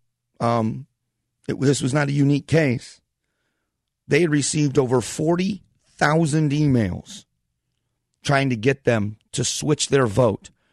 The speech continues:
from voting for Donald Trump, as the people of Arizona had done, to anybody else, basically. And that is not, that's not the way the American people behave.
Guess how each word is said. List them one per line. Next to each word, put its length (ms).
from 200
voting 280
for 140
Donald 340
Trump, 300
as 80
the 80
people 300
of 100
Arizona 460
had 160
done, 320
to 160
anybody 400
else, 220
basically. 540
And 140
that 140
is 160
not, 300
that's 220
not 200
the 80
way 160
the 120
American 420
people 340
behave. 580